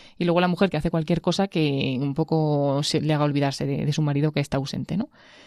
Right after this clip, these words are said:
Entonces, bueno, pues esas dos cosas, ¿no? Como él que tiene depresión al final afecta a todos los que están a su alrededor y, por otra parte, mm, él quiere volver a lo que era, no le es posible porque está en esa depresión profunda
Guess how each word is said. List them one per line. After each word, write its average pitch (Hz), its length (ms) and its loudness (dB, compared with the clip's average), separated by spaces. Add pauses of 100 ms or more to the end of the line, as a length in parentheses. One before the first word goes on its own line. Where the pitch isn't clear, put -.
(120)
Entonces, 170 220 0
bueno, 165 300 2
pues 160 160 -2
esas 165 320 2
dos 147 100 0
cosas, 170 300 0
¿no? 190 100 0
Como 165 400 0
él 160 560 0
que 170 80 0
tiene 170 220 0
depresión 165 320 0
al 156 60 -2
final 151 200 0
afecta 160 280 -2
a 160 40 -2
todos 170 180 0
los 165 120 -2
que 185 60 -2
están 185 160 0
a - 40 2
su 196 80 0
alrededor 214 440 0 (460)
y, 190 140 4
por 170 160 2
otra 165 240 4
parte, 196 560 2
mm, 156 240 2 (160)
él 160 280 2
quiere 160 300 2
volver 160 320 2
a 160 60 2
lo 160 80 2
que 175 140 2
era, 156 180 0
no 160 280 0
le 160 40 -2
es 156 80 -6
posible 226 380 2
porque 156 320 -6
está 147 300 -4
en 151 80 0
esa 151 200 -2
depresión 165 460 -2
profunda 226 420 2